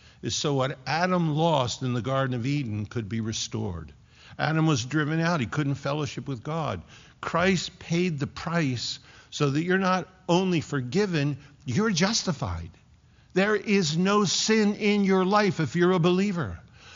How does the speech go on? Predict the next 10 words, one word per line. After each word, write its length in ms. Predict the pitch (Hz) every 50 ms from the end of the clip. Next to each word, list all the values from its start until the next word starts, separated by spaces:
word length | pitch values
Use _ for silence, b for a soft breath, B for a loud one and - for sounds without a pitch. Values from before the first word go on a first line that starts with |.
| B B B
And 160 | - - 185
if 140 | 190 156 135
you're 140 | 196 220 185
struggling 680 | - - - - 208 208 233 240 208 240 233 226 214
with 140 | 208 190 -
something 420 | - 202 202 196 - - 202 196
you 160 | 202 190 202
think 320 | 170 - - 214 208 185 -
cripples 480 | - 196 220 226 226 240 202 156 120
you, 360 | 127 160 165 170 170 170 165